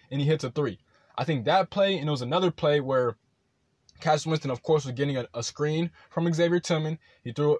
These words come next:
he threw it. He slipped the screen, Xavier did, and he ca-, he caught it. The defense is rotated over towards him. Gabe Brown was wide open in the corner, and Gabe Brown knocked down the shot. Now, this team is really picking up the camaraderie.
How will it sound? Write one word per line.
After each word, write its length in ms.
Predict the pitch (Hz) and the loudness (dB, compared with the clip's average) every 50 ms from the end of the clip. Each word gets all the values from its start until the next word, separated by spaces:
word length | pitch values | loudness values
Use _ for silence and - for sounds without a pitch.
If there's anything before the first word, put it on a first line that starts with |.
| _ - | _ -6
he 120 | 131 131 | -8 -8
threw 260 | 117 - 143 156 160 160 | -6 -2 0 2 2 2
it. 60 | 147 | 2
He 80 | 131 | 0
slipped 300 | 120 - - 180 190 185 | -2 -2 0 0 0 0
the 60 | 180 156 | 0 -2
screen, 440 | - - 156 156 151 151 139 120 123 | -4 -2 -4 -4 -4 -4 -4 -6 -2
Xavier 280 | 123 147 147 147 139 | 0 0 0 0 -2
did, 320 | 123 120 139 143 143 139 - _ - - - - _ - | -2 -2 -2 -2 -2 -2 -6 _ -20 -20 -20 -20 _ -8
and 180 | 131 131 123 123 | -6 -4 -4 -4
he 100 | 113 104 | -4 -4
ca-, 180 | - 147 147 - | -2 -2 -2 -2
he 100 | - 139 | -4 -10
caught 280 | - - 160 165 170 170 | -4 0 2 2 4 4
it. 160 | 170 156 - _ _ _ _ _ _ | 2 0 -2 _ _ _ _ _ _
The 80 | - 113 | -12 -6
defense 400 | 117 143 160 156 160 156 143 135 | -2 0 0 0 0 0 -2 -2
is 80 | 131 | -6
rotated 440 | 120 107 127 143 147 - 160 139 127 | -4 -2 0 0 0 2 0 0 0
over 260 | - - 143 127 123 | 0 -2 -2 -2 -4
towards 340 | 113 - - 165 175 175 156 | -6 -2 0 2 2 2 2
him. 200 | 165 170 170 160 _ _ _ - 117 | 0 0 -2 -2 _ _ _ -12 -4
Gabe 240 | 110 151 151 151 139 | 0 2 2 2 2
Brown 240 | 120 143 147 151 143 | 2 0 0 0 0
was 100 | 127 104 | -2 -2
wide 200 | 110 127 139 143 | 0 0 2 2
open 180 | 143 143 - 143 | 2 2 0 -2
in 100 | 135 123 | -4 -4
the 80 | 110 | -8
corner, 460 | - - - 165 165 165 165 160 156 - _ _ - | -8 -4 0 0 2 2 0 0 -2 -4 _ _ -12
and 140 | 117 113 | -8 -2
Gabe 240 | 127 143 143 143 127 | 0 2 2 2 2
Brown 200 | 139 135 135 123 | 0 0 0 0
knocked 200 | 127 131 131 123 | 0 0 0 0
down 100 | 127 123 | -2 -2
the 80 | 123 113 | -2 -4
shot. 300 | - - 123 104 - 104 | -4 -4 -4 -4 -4 -6
Now, 100 | 107 110 | -8 -4
this 200 | 123 175 175 - | -2 -2 -2 -2
team 340 | - - 208 202 190 185 - | -2 -4 -2 0 0 -2 -2
is 220 | - 143 135 117 | -2 -4 -4 -4
really 520 | 104 104 110 139 156 160 160 156 147 127 - _ _ - | -6 -6 -4 -2 0 0 2 0 0 -2 -4 _ _ -4
picking 380 | - 156 147 - 147 135 - - _ - | -2 -2 -2 -2 -6 -8 -8 -10 _ -2
up 240 | 139 139 131 - - _ _ _ | 0 0 0 -2 -6 _ _ _
the 100 | - 120 | -14 -12
camaraderie. 720 | - - 120 107 104 120 139 151 156 156 151 151 151 143 | -10 -8 -10 -6 -2 2 4 4 4 4 2 -2 -4 -6